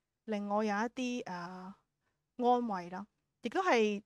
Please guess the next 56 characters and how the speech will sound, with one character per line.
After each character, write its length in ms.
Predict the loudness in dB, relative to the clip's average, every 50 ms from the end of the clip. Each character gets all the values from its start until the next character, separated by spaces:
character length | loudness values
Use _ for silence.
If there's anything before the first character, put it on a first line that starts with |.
| _ _
我 120 | -4 -2
同 160 | -2 0 0 -2
事 80 | -2 -4
之 40 | -4
間 220 | -2 -2 -2 -2 -2
亦 60 | -2
都 160 | -2 -2 -2
喺 160 | 0 0 0
度 160 | 2 2 2
諗 300 | 0 -2 -4 -4 -6 -6
緊， 260 | -6 -6 -6 -8 -8 -8
誒， 240 | -6 -6 -6 -2
所 100 | 2 2
以 100 | 4 4
你 100 | 4 2
見 120 | 2 2 2
到 80 | 2
呢 80 | 0 -2
個 120 | -2 -2
咧， 120 | -2 -2 -2
其 140 | -2 -4 -4
實 100 | -4 -6
係 260 | -6 -6 -6 -6 -4
香 160 | -4 -4 -4
港 280 | -2 -2 -4 -4 -4 -8 -10 -16 _ _
我 140 | -2 0 2
冇 180 | 2 2 0 -2
坐 160 | -4 -4 -4
過 80 | -4 -4
呢 80 | -6
種 160 | -6 -6 -8
B 100 | -8 -10
B 140 | -10 -12 -12
車， 160 | -12 -10 -10 -10 -10 -10 -8
但 180 | -8 -6 -6
係， 240 | -4 -6 -6 -6 -6
誒， 360 | -8 -6 -6 -4 -4 -6 -8 -10 -16 -20 -20 -20 -20 _ _ _ -8
而 100 | -6 -2
家， 300 | 0 2 2 4 2 2 0 -2
誒， 380 | -2 0 0 0 -2 -6 -8 -6 -2
其 100 | 0 0
實 120 | 2 2
你 120 | 2 4 4
搵 160 | 4 2 2
到 80 | 0 0
呢 80 | -2
種 140 | -2 -4 -4
B 100 | -6 -6
B 80 | -8 -6
車 140 | -6 -4
都 200 | 0 0 0 0 -2 _ _
好 220 | -4 2 4 6
容 180 | 6 4 2 -2
易 100 | -8 -12
搵 180 | -12 -14 -16 -16
到。 80 | -16